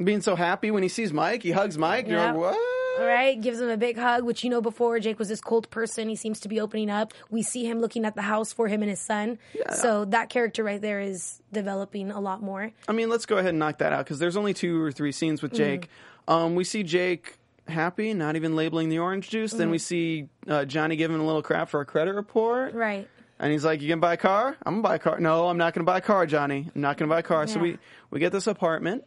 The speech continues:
Speaker 1: He's looking at, it's a two-bedroom, two-bathroom, and Jake says something
Speaker 2: Yep,
Speaker 1: a little
Speaker 2: it's
Speaker 1: bit
Speaker 2: for
Speaker 1: curious.
Speaker 2: me and my son.
Speaker 1: Yeah.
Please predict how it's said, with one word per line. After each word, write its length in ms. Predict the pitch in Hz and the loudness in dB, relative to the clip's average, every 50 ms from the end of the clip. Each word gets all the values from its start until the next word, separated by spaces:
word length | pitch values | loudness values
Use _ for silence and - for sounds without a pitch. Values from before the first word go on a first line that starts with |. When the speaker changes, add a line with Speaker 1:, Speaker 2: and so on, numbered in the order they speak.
| _ - | _ -10
Speaker 1:
He's 140 | 185 170 147 | -8 -4 -4
looking 220 | 156 165 160 175 | -2 -2 -2 -2
at, 80 | 160 160 | -2 -2
it's 100 | 151 - | -4 -4
a 60 | 147 | -6
two-bedroom, 480 | 135 - 165 180 208 220 - 196 202 208 | -6 -6 -4 -2 -2 -2 -2 -2 -4 -6
two-bathroom, 580 | - 240 226 190 151 139 139 - - 165 170 | -6 -4 -2 0 0 0 -2 -4 -4 -4 -4
and 140 | 156 139 143 | -2 -2 -2
Jake 200 | 147 151 156 156 | 0 -2 -2 -2
says 440 | - - 160 156 151 151 151 147 143 | -2 -2 0 0 2 0 -2 -2 -4
something 460 | - - 156 151 147 151 151 147 151 147 | -6 -6 -4 -2 0 0 0 0 -2 -4
Speaker 2:
Yep, 20 | - | -4
Speaker 1:
a 20 | |
little 140 | 143 151 156 | -4 -4 -4
Speaker 2:
it's 80 | 247 247 | -2 -2
Speaker 1:
bit 60 | 269 | 0
Speaker 2:
for 100 | 240 226 | 0 2
Speaker 1:
curious. 180 | 220 220 - 247 247 | 4 4 4 4 4
Speaker 2:
me 40 | |
and 100 | - - | 4 2
my 100 | 247 240 233 | 2 0 -2
son. 380 | - - 226 - - 214 220 - _ _ _ _ _ _ _ - - _ _ _ _ _ _ - | -4 -6 -8 -10 -10 -14 -16 -18 _ _ _ _ _ _ _ -16 -16 _ _ _ _ _ _ -16
Speaker 1:
Yeah. 480 | - - 110 131 123 104 - - - | -12 -8 -6 -6 -6 -6 -6 -8 -8